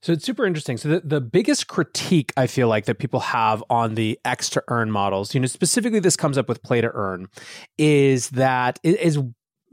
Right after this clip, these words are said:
effectively one of a long-term belief about motivation. And so in the, in the game space, it's like, how far does the earning incentive go versus it's a good game go, right? And I think you could apply that to a bunch of different of these X to earns.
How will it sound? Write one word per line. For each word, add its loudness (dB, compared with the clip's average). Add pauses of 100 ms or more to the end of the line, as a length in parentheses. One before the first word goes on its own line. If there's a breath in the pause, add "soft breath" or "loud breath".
(120)
effectively -2
one 0 (100)
of -2 (420 loud breath)
a 2
long-term 2
belief 0
about 0
motivation. -6
And -12
so 0
in 0
the, -6
in -2
the -4
game 4
space, 0
it's -4
like, 2
how 0
far 2
does -2
the -6
earning -2
incentive -6
go 0
versus -2 (340 loud breath)
it's -2
a 0
good -2
game -4
go, -8
right? 0
And -2
I 2
think -2
you -2
could 2
apply 0
that -4
to -4
a -4
bunch -2
of -6
different -6
of -10
these -6
X -8
to -10
earns. -10